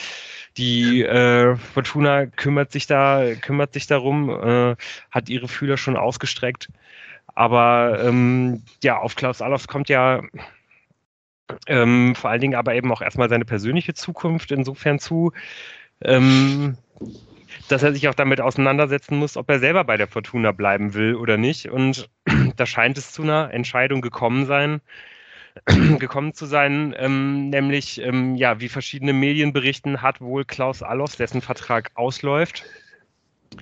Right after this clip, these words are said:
dem Aufsichtsrat vor Antritt seines Urlaubs schon zugesagt,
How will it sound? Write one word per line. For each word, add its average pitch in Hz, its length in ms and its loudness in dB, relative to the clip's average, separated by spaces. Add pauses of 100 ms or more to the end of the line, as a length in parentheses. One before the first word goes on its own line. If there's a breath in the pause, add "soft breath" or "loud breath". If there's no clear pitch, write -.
(480 loud breath)
dem 135 280 4
Aufsichtsrat 127 960 0
vor 131 400 -2
Antritt 127 340 -4
seines 123 320 -2
Urlaubs 123 400 -6
schon 123 180 -6
zugesagt, 123 560 -2